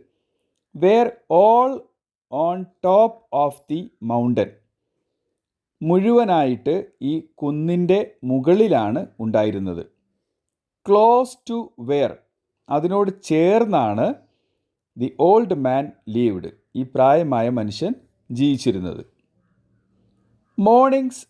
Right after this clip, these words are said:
and evenings, the old man and Tada,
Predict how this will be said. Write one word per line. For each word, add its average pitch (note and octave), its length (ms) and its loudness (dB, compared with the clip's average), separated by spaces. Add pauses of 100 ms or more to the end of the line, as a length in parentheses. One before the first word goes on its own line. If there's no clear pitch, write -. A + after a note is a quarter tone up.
and E3+ 240 -4 (240)
evenings, C#3 440 -6 (1160)
the D#3 240 0
old A#3 400 4
man E3+ 280 -4 (280)
and D3+ 120 -6 (200)
Tada, C3+ 400 2